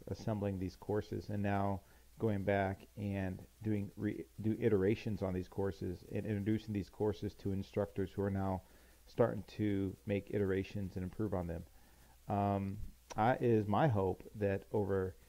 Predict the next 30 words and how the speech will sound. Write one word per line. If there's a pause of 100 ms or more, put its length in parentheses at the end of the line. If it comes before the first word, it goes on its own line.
(680)
these,
uh,
eleven
courses,
for
those
of
you
who've
taken
all
of
them, (420)
um, (140)
that, (840)
you
know,
you
have (160)
seen
the
layers
come
together,
the
foundation
be
put
in
place.